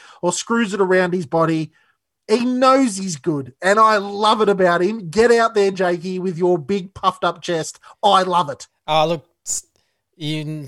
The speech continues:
Speaker 2: most of the best athletes around the world have a touch of arrogance 'cause they know,
Speaker 1: Absolutely.
Speaker 2: they know they can perform and they know they can do it. And, you know, when he's on that boundary line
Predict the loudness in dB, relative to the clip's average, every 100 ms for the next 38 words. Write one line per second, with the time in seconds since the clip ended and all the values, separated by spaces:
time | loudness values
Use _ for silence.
0 | -16 -12 -6 -4 -6 -8 -12 -6 -6 -2
1 | -4 -2 -6 -6 -8 -8 -8 -8 -8 -8
2 | -10 -8 -8 -6 -6 -6 -6 -8 -10 -10
3 | -6 -6 -4 -2 0 0 0 0 0 0
4 | 0 0 0 0 -4 -6 -10 -6 -4 -4
5 | -6 -6 -6 -4 -4 -4 -6 -8 -6 -4
6 | -4 -6 -8 -8 -8 -8 -8 -4 -4 -4
7 | -6 -4 -4 -2 -2 0 0 0 -2 -2
8 | -2 -4